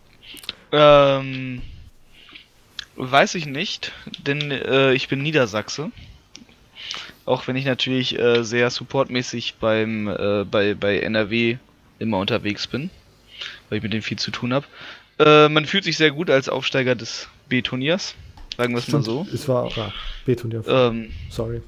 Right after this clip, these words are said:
Speaker 1: also als Sieger des B-Turniers, ja, man fühlt sich super,
Speaker 2: So war
Speaker 1: ne?
Speaker 2: die
Speaker 1: Schön
Speaker 2: Frage.
Speaker 1: in der A-Gruppe zurück zu sein, sagen wir's mal so. Ähm,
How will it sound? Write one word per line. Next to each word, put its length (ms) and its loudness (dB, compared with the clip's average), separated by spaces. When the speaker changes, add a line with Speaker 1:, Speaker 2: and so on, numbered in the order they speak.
Speaker 1:
also 200 2
als 200 0
Sieger 240 2
des 140 -4
B-Turniers, 500 -2
ja, 140 6
man 140 -6
fühlt 180 -10
sich 120 -10
super, 280 -2
Speaker 2:
So 60 2
war 100 2
Speaker 1:
ne? 60 2
Speaker 2:
die 40 0
Speaker 1:
Schön 200 4
Speaker 2:
Frage. 60 2
Speaker 1:
in 60 0
der 120 8
A-Gruppe 480 2
zurück 300 -8
zu 140 -6
sein, 360 -2
sagen 280 -2
wir's 140 -2
mal 140 -2
so. 320 0
Ähm, 640 2